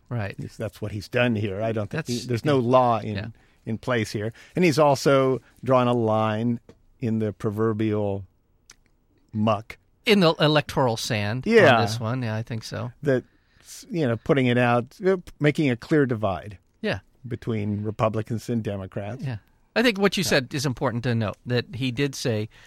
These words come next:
Speaker 1: it's still, a st-, in his opinion, it's up, up to the individual states to decide. And he, he came out with this statement the day after North Carolina voted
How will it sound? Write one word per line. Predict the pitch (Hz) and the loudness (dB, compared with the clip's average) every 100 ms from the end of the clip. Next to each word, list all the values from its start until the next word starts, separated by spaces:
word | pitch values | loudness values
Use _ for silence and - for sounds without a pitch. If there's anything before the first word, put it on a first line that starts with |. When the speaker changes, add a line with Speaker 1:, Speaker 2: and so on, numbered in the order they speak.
| _ _ _ _ _ | _ _ _ _ _
Speaker 1:
it's | - 123 | -8 -6
still, | - - 131 135 | -6 -2 -2 -2
a | 120 | -4
st-, | - - - | -6 -10 -8
in | 127 123 | -4 -2
his | 131 131 | -2 -2
opinion, | 139 123 123 113 | -4 -2 -2 -4
it's | 117 - | -8 -6
up, | 117 - | -8 -6
up | 123 - | -10 -8
to | 127 | -6
the | 117 | -2
individual | 117 113 110 101 | -2 -4 -8 -10
states | - - 110 - | -10 -6 -6 -8
to | - 113 104 101 | -10 -8 -8 -8
decide. | 107 - 139 123 | -8 -2 0 0
And | 127 143 | -2 -4
he, | |
he | 151 151 | -6 -8
came | - 170 156 | -4 -2 0
out | 180 | 0
with | 127 117 | -2 -6
this | - | -6
statement | 120 110 110 104 - - - - | -6 -6 -6 -8 -14 -20 -16 -8
the | 120 | -4
day | 131 127 | 0 0
after | 123 - | -2 -6
North | 113 117 117 | -6 -4 -6
Carolina | - 123 113 117 117 104 | -6 -6 -4 -2 -4 -6
voted | 110 107 104 | -6 -6 -6